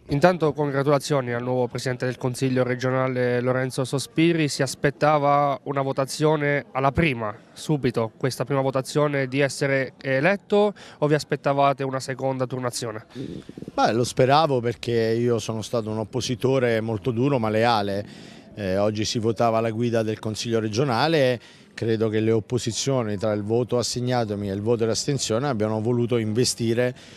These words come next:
Speaker 2: su una guida della, dell'Aula che fosse imparziale e così sarà.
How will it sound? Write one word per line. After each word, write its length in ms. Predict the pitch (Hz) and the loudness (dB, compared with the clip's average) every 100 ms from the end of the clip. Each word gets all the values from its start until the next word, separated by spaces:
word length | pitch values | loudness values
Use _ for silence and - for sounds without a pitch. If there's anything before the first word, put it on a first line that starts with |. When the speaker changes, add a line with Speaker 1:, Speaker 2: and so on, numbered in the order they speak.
| - - | -20 -18
Speaker 2:
su 200 | - 123 | -8 -4
una 200 | 117 110 | -2 0
guida 400 | 117 123 117 110 | 0 2 4 2
della, 480 | 104 107 107 104 101 | 0 0 2 2 2
dell'Aula 460 | 113 113 104 135 123 | 2 2 2 2 0
che 80 | |
fosse 420 | 101 - 104 - 101 | -2 -6 -6 -2 -2
imparziale 720 | 92 110 95 - 80 143 165 | -2 -4 -4 -4 -2 0 0
e 80 | - | -2
così 240 | - - | -6 -4
sarà. 240 | - 80 | -6 -8